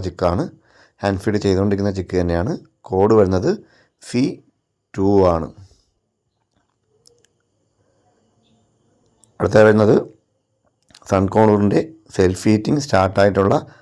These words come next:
ഒരു ടേംഡ് ചിക്കാണ്. ടു ടൈംസ് ഹാൻഡ് ഫീഡ് സപ്പോർട്ട് കൂടെ ചെയ്യുന്നുണ്ട്. അപ്പോൾ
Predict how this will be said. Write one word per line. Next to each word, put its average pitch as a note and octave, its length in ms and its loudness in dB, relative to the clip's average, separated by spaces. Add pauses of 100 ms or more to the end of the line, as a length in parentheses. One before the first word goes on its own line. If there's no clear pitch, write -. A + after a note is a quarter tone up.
(560)
ഒരു A#2 160 0 (800)
ടേംഡ് G2+ 420 0
ചിക്കാണ്. F#2 380 0 (320)
ടു G2 100 -2 (140)
ടൈംസ് A2 340 2 (120)
ഹാൻഡ് F#2+ 200 -2
ഫീഡ് G2 240 -2
സപ്പോർട്ട് F#2+ 340 -2
കൂടെ G2 200 2
ചെയ്യുന്നുണ്ട്. F2 440 0 (1700)
അപ്പോൾ G#2 180 2